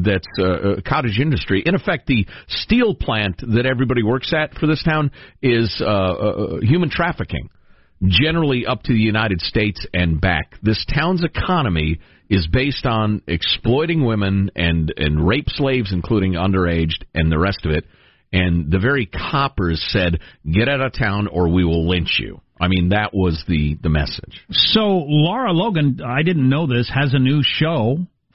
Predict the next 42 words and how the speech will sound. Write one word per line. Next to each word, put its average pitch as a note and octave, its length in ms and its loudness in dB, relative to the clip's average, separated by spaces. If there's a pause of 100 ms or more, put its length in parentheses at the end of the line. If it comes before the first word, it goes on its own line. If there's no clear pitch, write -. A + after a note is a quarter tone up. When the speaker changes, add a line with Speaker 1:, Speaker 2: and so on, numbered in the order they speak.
(160)
Speaker 2:
Fox - 600 -4
Nation F#3 640 0 (1160)
series? C4+ 500 0 (160)
Lara G3 340 2
Logan G#3 300 2
Has D3+ 240 2
No F3 220 0
Agenda. B2+ 460 0 (100)
I C#3+ 80 0
don't G3+ 140 4
exactly D#3+ 460 0
understand. D3 420 2
What's D#3+ 200 -4
the B2+ 80 0
name B2+ 260 4
of A#2+ 60 -2
the G#2+ 80 -2
show A2 320 -2
here? F2 280 -4 (880)
Speaker 1:
Well, G4 360 0
I D4 120 -2
think - 200 0
Speaker 2:
Is - 60 2
she D4 200 2
Speaker 1:
she's, A#2+ 180 -4
Speaker 2:
doing F#3+ 260 4
Speaker 1:
she's C#3+ 260 0
Speaker 2:
an B3+ 80 -2
installment A3+ 460 2
Speaker 1:
sensitive A3+ 240 -2
Speaker 2:
or C3+ 120 0
Speaker 1:
to G3 100 2
the F3+ 200 0
idea E3 500 0
that C3+ 260 -2
because C3+ 440 0
she C3 220 2
is G#2+ 160 0
not D#3 280 -2 (800)
in B2 420 0
the, A2+ 280 2
uh, F#2+ 140 2